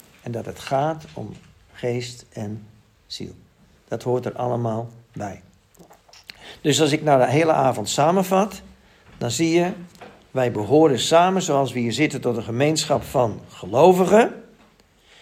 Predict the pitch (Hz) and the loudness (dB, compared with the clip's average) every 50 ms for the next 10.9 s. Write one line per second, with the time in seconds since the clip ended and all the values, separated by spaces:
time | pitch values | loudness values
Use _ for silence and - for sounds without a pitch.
0 | - _ _ _ - 135 127 113 117 104 113 101 90 90 101 143 160 185 196 190 | -20 _ _ _ -8 -6 -6 -6 -6 -8 -8 -8 -8 2 4 4 6 6 4 2
1 | 190 175 143 - - 139 120 131 143 139 127 135 123 113 - 127 117 127 139 151 | 0 -2 -4 -4 -4 -6 -4 -2 0 0 0 -2 -4 -6 -6 -4 0 2 2 2
2 | 160 160 156 - - 160 135 113 - - - - - - - _ _ _ _ _ | 2 2 0 0 2 4 2 2 2 -6 -16 -20 -20 -20 -20 _ _ _ _ _
3 | _ _ - 127 139 143 135 - 139 117 113 107 - - 156 143 147 160 180 208 | _ _ -4 2 2 2 2 2 -2 -6 -8 -8 2 4 6 6 6 6 4 0
4 | 233 302 - - - 160 135 - - 147 135 123 117 - 110 - - 107 110 123 | 0 -2 -6 -10 -10 -8 -8 -6 -4 -6 -6 -6 -6 -10 -12 -14 -14 -10 -8 -6
5 | 139 151 165 156 - 156 147 135 147 135 127 113 120 123 117 110 110 107 - - | -4 -4 -4 -6 -6 -6 -8 -8 -6 -8 -8 -6 -4 -6 -6 -6 -8 -12 -14 -14
6 | 104 95 - - - - - - - - _ _ _ _ _ _ _ _ _ _ | -16 -16 -16 -18 -20 -20 -20 -20 -20 -20 _ _ _ _ _ _ _ _ _ _
7 | _ _ _ _ _ _ _ _ _ _ _ _ _ _ _ - - 160 156 180 | _ _ _ _ _ _ _ _ _ _ _ _ _ _ _ -14 0 4 6 8
8 | 196 208 208 196 190 190 196 208 226 226 - - - - _ _ _ _ _ _ | 8 8 6 6 4 4 4 2 0 -2 -6 -14 -20 -20 _ _ _ _ _ _
9 | _ _ _ _ _ _ _ 117 113 - - - 143 143 139 160 147 165 151 127 | _ _ _ _ _ _ _ -12 -12 -12 -4 0 0 2 2 2 4 6 6 6
10 | 117 92 - - - 139 123 123 113 107 101 - - - - - - - | 6 2 -4 -10 -12 -8 -8 -6 -6 -6 -8 -10 -14 -14 -16 -16 -18 -18